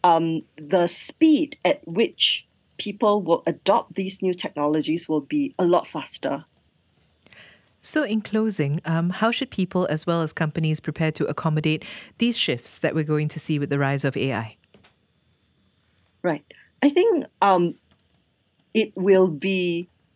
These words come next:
Speaker 1: at the end of the day, it is about adapting.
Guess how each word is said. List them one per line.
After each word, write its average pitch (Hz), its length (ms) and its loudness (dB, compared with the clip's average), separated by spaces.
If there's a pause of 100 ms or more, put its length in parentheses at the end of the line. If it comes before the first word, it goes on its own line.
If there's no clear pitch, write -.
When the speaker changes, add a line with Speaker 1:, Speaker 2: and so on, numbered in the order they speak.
(520)
Speaker 1:
at 233 80 4
the 233 140 4
end 370 100 4
of 269 100 2
the 185 80 2
day, 185 200 6
it 170 200 2
is 165 140 0
about 165 260 0
adapting. 175 720 -2